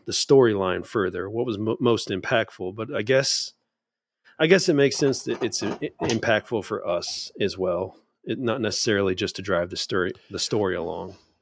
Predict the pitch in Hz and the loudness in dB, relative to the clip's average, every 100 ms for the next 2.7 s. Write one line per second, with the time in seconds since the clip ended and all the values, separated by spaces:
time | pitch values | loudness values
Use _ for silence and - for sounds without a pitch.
0 | _ 143 123 - - _ - 160 175 185 | _ -2 -2 -4 -12 _ -4 2 2 2
1 | 85 90 - - 131 113 - - - - | -2 -6 -6 -6 -2 -2 0 -2 -2 -6
2 | 127 120 - - 165 95 | -2 -2 0 4 4 4